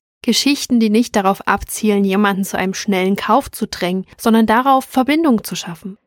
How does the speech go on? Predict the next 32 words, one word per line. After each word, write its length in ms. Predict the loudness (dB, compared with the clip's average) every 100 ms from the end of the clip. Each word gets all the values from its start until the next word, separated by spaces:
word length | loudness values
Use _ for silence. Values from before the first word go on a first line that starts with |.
| _ -2
Wenn 120 | 0
du 100 | 2
teilst, 580 | 0 -2 0 2 2 0
was 160 | -6 -8
dich 160 | -8
geprägt 560 | -8 -10 -2 -2 -2 -6
hat, 240 | -8 -8
was 160 | -8 -8
du 80 | -4
gelernt 480 | 0 2 2 2 0
hast, 400 | -2 -4 -8 -14 -4
wo 120 | 0
du 120 | 2
auch 200 | 0 0
gescheitert 600 | -4 -2 -2 -4 -4 -6
bist 360 | -4 -6 -8 _ -2
und 160 | 0
wie 100 | 2
du 120 | 2 2
wieder 260 | 2 2
aufgestanden 520 | 0 -4 -8 -8 -6
bist, 320 | -6 -8 -12 _ _
entsteht 500 | 0 0 0 -2 0
eine 220 | 0 0
Tiefe, 580 | 0 0 0 0 0 0
die 140 | 0 -4
keine 400 | 0 2 2 2
Verkaufspsychologie 1080 | -2 -2 -2 -2 -12 -6 -2 -2 -2 -2
der 160 | -2 -2
Welt 220 | -2 -4
ersetzen 440 | -6 -10 -10 -10
kann. 280 | -10 -12 -18